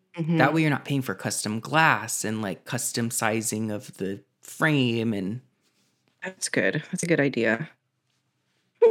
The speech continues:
Speaker 1: So
Speaker 2: <laughs>
Speaker 1: I'll look into that.
Speaker 2: Yeah,
Speaker 1: It's
Speaker 2: 'cause
Speaker 1: just not a priority, so I haven't really been doing it.
Speaker 2: And maybe look online. I'm wondering, ma-, uh,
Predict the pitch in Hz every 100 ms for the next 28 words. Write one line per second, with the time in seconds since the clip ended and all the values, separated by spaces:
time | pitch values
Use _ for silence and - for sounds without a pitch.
0 | 480 - 466 180 - 233 196 - 185 196
1 | - 208 - - 180 165 151 151 - -
2 | - - - _ _ _ _ - - -
3 | - - 69 - - - 208 - 226 208
4 | 170 151 - 160 151 151 151 165 160 175
5 | 160 156 139 135 135 151 135 147 151 156
6 | 170 - - _ _ _ _ - 143 135
7 | 165 254 262 - 254 143 135 160 101 117
8 | - 131 139 143 165 165 131 139